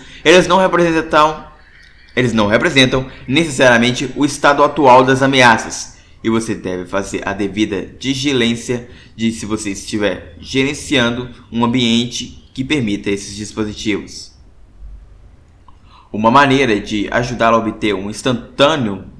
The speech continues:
resolução dos problemas conhecidos na área móvel é usar o Open Web Application Security Project, ou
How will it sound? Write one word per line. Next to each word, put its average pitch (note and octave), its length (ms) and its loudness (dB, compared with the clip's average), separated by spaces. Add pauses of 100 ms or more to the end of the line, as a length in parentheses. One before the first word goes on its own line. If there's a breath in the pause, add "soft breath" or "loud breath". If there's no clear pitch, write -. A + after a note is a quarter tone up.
(140)
resolução A2 720 -4
dos G2 140 -14
problemas G#2 520 -2
conhecidos G2+ 600 -4
na G2 100 -2
área G2 180 0
móvel G2+ 440 0 (320 loud breath)
é C3+ 100 2
usar C#3 480 2
o A#2 180 -2
Open C3 360 -4
Web A#2 340 2
Application A#2+ 720 -2
Security C3+ 800 -6 (120)
Project, A#2 720 0 (180 soft breath)
ou - 500 0